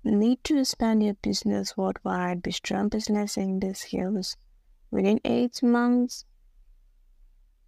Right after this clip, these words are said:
if you have a founder, D M one oh one to expand your business worldwide. I want you to go to the description of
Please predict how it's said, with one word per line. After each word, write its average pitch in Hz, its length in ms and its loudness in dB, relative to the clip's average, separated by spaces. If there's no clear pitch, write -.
if - 160 -8
you 214 80 2
have 226 260 2
a 202 520 0
founder, 190 600 -4
D 226 240 4
M 220 140 4
one 196 400 2
oh 196 80 0
one - 400 -2
to 185 120 0
expand 196 460 -2
your 185 200 -2
business 185 580 -4
worldwide. 175 680 -4
I 214 120 4
want 240 260 4
you 285 80 4
to 240 160 4
go 202 160 0
to 233 160 -4
the 190 100 2
description 185 720 -2
of 175 160 -4